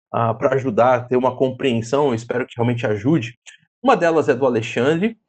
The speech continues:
no livro que ele traz, né, que tem exegese do Novo Testamento. Ah, ele diz que o tempo verbal,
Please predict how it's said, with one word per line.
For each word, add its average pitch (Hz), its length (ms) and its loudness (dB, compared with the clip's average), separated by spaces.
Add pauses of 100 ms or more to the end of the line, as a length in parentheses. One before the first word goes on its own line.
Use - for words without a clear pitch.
(100)
no 135 140 0
livro 143 220 2
que 135 100 -2
ele 110 120 0
traz, 135 440 -2
né, 127 200 -4
que - 140 -18
tem 120 160 0
exegese 117 460 0
do 117 100 -2
Novo 113 180 0
Testamento. 117 720 -4 (440)
Ah, 127 220 2
ele 196 120 4
diz 226 200 -2
que - 80 0
o 214 100 -2
tempo 269 360 -4
verbal, 123 680 2